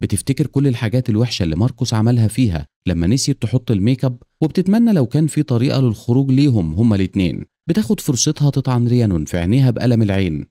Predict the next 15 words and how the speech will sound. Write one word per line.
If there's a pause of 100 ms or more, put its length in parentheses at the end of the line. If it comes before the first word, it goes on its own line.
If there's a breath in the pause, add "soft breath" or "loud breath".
لكنها
ما
عملتش
كده. (260)
بتتساءل (240)
لو
كانوا
ممكن
ينقذوا
بعض
من
مصيرهم
لو
رجعوا
أصحاب.